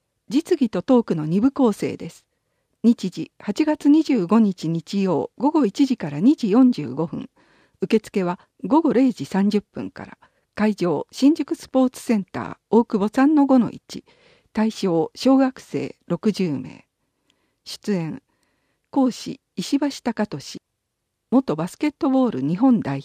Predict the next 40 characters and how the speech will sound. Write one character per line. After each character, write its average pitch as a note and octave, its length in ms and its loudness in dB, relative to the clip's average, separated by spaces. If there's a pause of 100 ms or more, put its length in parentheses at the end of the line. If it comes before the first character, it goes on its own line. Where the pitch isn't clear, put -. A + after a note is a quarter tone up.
(100)
表。 - 240 -10 (380)
司 - 180 -14
会、 F3+ 300 -6 (180)
武 A#3+ 280 -4
人。 - 180 -14 (640)
吉 G3 220 0
本 B3+ 260 4
芸 F3 220 -2
人。 - 300 -14 (720)
ゲ A#3 140 0
ス - 120 -6
ト F3+ 140 -4
は、 D#3 160 -6 (240)
田 C#4 100 0
村 C4 260 2
博、 F3 520 -4 (180)
キ F3+ 120 -6
リ E3+ 140 -4
ン。 C3+ 140 -6 (600)
バ A3 220 0
イ G#3 80 -4
ク、 - 280 -10 (160)
川 G#3 280 -2
崎 A3 320 -6
バ F#3 140 2
イ D3 80 -12
ク。 - 240 -20 (440)
浅 A#3 300 0
井 G#3+ 60 -4
タ F#3+ 180 -2
ワ B2 300 -8 (360)
ー。 F#3+ 60 -2
い - 20 2
ず A#3 120 2
れ B3 100 4
も A3 140 2
吉 F#3+ 260 2
本 B3 240 6
芸 F3+ 240 0
人。 - 220 -16